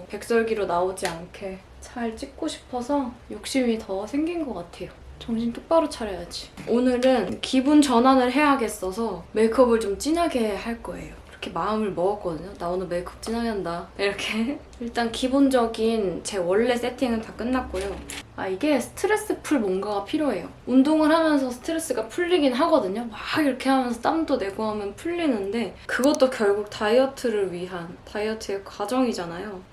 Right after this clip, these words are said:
다이어트에 관련된 거 말고 좀 스트레스를 푸는 방법이 있어야 되는데 먹는 거 빼고. <laughs> 원래는 스트레스 받으면 막 매운 거 먹고 그랬거든요. 근데 다른 방법이 필요해요. 그걸 찾아야겠어요. 나를 좀 케어해줘야겠어.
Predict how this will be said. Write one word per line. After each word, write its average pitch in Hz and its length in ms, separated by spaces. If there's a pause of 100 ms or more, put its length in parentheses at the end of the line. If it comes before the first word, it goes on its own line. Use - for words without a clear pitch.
(120)
다이어트에 226 560
관련된 196 520
거 170 100
말고 170 560
좀 170 340
스트레스를 196 1080 (100)
푸는 277 260
방법이 202 420
있어야 208 320
되는데 160 520
먹는 220 320
거 214 160
빼고. 196 340 (200)
<laughs> - 220
원래는 214 720
스트레스 311 400
받으면 214 260
막 160 200
매운 202 280
거 208 100
먹고 160 300
그랬거든요. - 640 (240)
근데 190 300
다른 226 400
방법이 220 500
필요해요. 226 540
그걸 - 280
찾아야겠어요. - 760 (340)
나를 220 340
좀 254 380
케어해줘야겠어. 285 1040